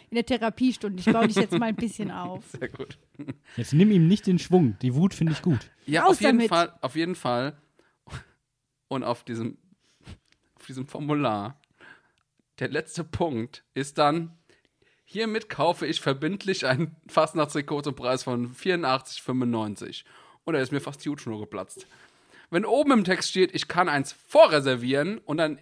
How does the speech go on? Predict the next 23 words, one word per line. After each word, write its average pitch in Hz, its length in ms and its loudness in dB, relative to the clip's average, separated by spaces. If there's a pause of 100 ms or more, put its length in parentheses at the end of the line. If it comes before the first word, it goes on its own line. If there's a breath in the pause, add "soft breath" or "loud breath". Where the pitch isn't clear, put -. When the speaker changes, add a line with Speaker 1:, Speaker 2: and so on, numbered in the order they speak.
(140)
Speaker 2:
unten 196 320 -4
steht, 156 400 -6 (280 soft breath)
ja, 127 260 -4
weil, 131 180 0
aber 135 220 -8
eigentlich 156 240 -10
kaufen 147 320 -10
wir 151 80 -8
die 160 80 -8
ja 156 120 -4
schon 156 280 -6
bald 160 420 -2
und 127 220 -8
wir 127 140 -8
würden 147 220 -4
ganz 139 280 -6
gern 135 260 -4
wissen, 170 400 -8 (480 soft breath)
wie 139 280 -4
viele 156 260 -8
wir 143 80 -4
bestellen 139 560 -2
müssen. 156 480 -4